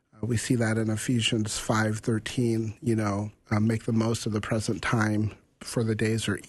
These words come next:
evil." And I think right now, because there are so many things going in our world that we can be fearful about, it's precisely because we do have Christ's peace that can be such an incredible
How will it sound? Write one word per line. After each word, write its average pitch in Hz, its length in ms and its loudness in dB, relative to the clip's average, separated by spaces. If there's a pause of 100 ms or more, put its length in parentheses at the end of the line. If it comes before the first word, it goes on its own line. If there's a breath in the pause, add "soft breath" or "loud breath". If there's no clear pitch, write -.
evil." 107 360 -2 (720 soft breath)
And 135 120 4
I 139 80 2
think 202 240 0
right 180 260 2
now, 127 320 2
because 120 380 -2
there 131 180 2
are 139 300 2
so - 340 0
many 139 160 2
things 127 300 -2
going 127 240 0
in 123 120 0
our 107 160 2
world 110 640 0 (380 loud breath)
that 120 240 2
we 131 140 2
can 131 320 0
be 123 120 2
fearful 131 600 -2
about, 101 400 -2 (540 loud breath)
it's 120 100 2
precisely 135 600 2
because 117 360 0
we 117 140 -2
do 127 280 2
have 117 260 0
Christ's - 560 -2
peace 117 380 0
that 113 120 0
can 113 160 0
be 117 160 2
such - 320 0
an 131 60 2
incredible 110 680 -2